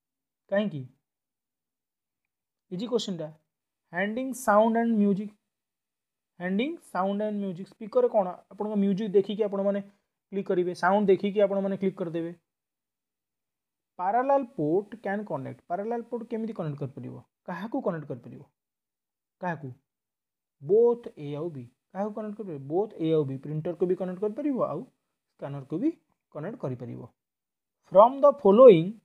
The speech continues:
dash is the fastest port for data transfer। କମ୍ପ୍ୟୁଟରରେ ଡାଟା ଟ୍ରାନ୍ସଫର ହେଉଛି, ସେ ଡାଟା ଟ୍ରାନ୍ସଫରଟା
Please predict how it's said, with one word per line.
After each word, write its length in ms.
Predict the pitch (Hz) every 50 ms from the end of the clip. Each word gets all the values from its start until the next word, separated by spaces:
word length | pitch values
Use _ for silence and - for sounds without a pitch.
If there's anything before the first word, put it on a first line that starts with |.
| _ -
dash 380 | 127 156 180 214 254 262 262 -
is 160 | 269 269 254 220
the 160 | 160 139 135 156 202 _ _ _
fastest 960 | _ - 208 196 - - - - - _ - 269 247 220 160 - - - - _ _ _ _ _ _ _ _ _ -
port 240 | 202 208 240 262 214 202 -
for 160 | - 185 202 208
data 320 | 175 170 160 156 - 180 170
transfer। 440 | - 151 143 127 - - - 139 135
କମ୍ପ୍ୟୁଟରରେ 480 | - - 165 180 196 226 220 226 226
ଡାଟା 280 | 220 196 202 185 180 208
ଟ୍ରାନ୍ସଫର 380 | 196 202 202 190 - - 196 185
ହେଉଛି, 240 | 185 170 160 185 180 - _ _ _ _ _ _ _ _ _ _ _ -
ସେ 80 | 240
ଡାଟା 260 | 196 202 165 - 202
ଟ୍ରାନ୍ସଫରଟା 540 | 208 208 208 190 - - 208 196 196 127 127